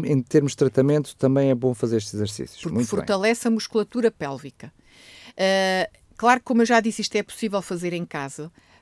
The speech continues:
Speaker 2: mas pode consultar um fisioterapeuta, que é um profissional nesta área, que pode instruir pessoalmente, ah, como deverá realizar estes exercícios corretamente para obter melhores resultados. E depois de aprender a contrair realmente os músculos certos,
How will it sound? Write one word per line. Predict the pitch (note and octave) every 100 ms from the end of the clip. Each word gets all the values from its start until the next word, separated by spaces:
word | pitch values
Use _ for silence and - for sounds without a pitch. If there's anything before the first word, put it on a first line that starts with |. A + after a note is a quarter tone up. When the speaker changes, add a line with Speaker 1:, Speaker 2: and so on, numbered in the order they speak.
| -
Speaker 2:
mas | F#3+ A3+ A#3
pode | - A3+ -
consultar | A3+ A3+ G3+ G3 F#3
um | F3+
fisioterapeuta, | - G#3+ F#3+ F3+ - E3+ - D#3 - G3 -
que | -
é |
um | E3
profissional | D#3 - D#3+ - E3+ E3
nesta | D#3+ D#3+ -
área, | C3 A#2 D3 F#3+ _ - _
que | -
pode | G#3+ A3+
instruir | A3 - A#3 F3
pessoalmente, | - - B3+ A3 G#3+ A3 A#3+ C4+ - - _ _ _ -
ah, | F#3 F3 E3
como | - C4+
deverá | A3 G#3 G#3
realizar | G#3 G3+ F#3+ F3 F3+
estes | F3 - -
exercícios | E3 E3+ E3 - G#3+ - C#4 -
corretamente | - G3+ F3+ G3 G3+ F#3 G#3+ A#3
para | G#3+
obter | G3+ - A3
melhores | G#3 G#3+ A3+
resultados. | G#3+ G3+ F3+ E3 C#3 - - - _
E | A#3
depois | A#3 A#3 D4 B3+
de | D4+
aprender | - D4+ C#4 C4 A#3+ G#3
a |
contrair | - A3+ G#3+ A3 G#3+
realmente | G3 G3 F#3 F3+ F#3+
os | F3
músculos | G3+ G3 - G#3 -
certos, | A3+ B3+ - -